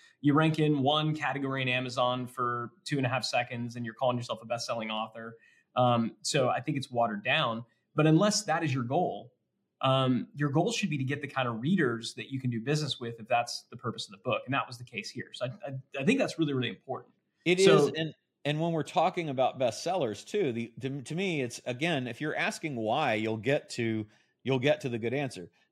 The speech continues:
Speaker 2: I want to have a bestseller. Why? So I can reach the largest number of people. Why? So that I can have more people find out about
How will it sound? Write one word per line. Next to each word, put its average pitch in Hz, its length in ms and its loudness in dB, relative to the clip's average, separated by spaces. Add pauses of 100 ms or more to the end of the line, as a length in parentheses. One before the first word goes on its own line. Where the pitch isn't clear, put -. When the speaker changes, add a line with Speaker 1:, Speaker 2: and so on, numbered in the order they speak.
(100)
Speaker 2:
I 139 120 4
want 151 200 0
to 151 80 -6
have 143 140 0
a 131 60 -2
bestseller. 127 460 -2
Why? 123 480 -2 (220)
So 151 180 2
I 143 100 6
can 139 180 -2
reach 139 300 0
the 135 100 0
largest 131 340 2
number 123 180 -4
of 117 80 -4
people. 104 340 -4
Why? 131 460 0
So 147 340 2
that 139 160 2
I 135 180 2
can 131 460 -4
have 131 220 0
more 135 120 -2
people 131 380 -2
find 131 260 -2
out 127 140 0
about 123 320 2